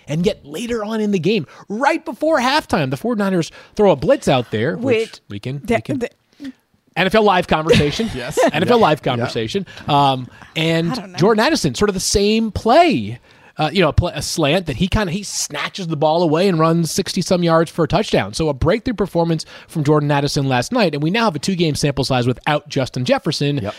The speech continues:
Speaker 1: And while I think we felt this anyways, um, it's very solidified. Like, one of the two Vikings wide receivers has massive big play potential. The other is a, like, reasonable flex in a deeper league. That's K J Osborn.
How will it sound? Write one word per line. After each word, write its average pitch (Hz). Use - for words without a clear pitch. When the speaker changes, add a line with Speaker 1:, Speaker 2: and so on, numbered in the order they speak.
Speaker 1:
And 165
while 190
I 175
think 254
we 139
felt 175
this -
anyways, 92
um, 113
it's -
very 180
solidified. 107
Like, 104
one 180
of 226
the 196
two 185
Vikings 151
wide 131
receivers 147
has 120
massive 135
big 135
play 127
potential. 131
The 214
other 277
is 175
a, 151
like, 147
reasonable 190
flex 196
in 180
a 170
deeper 165
league. 160
That's 151
K 156
J 135
Osborn. 170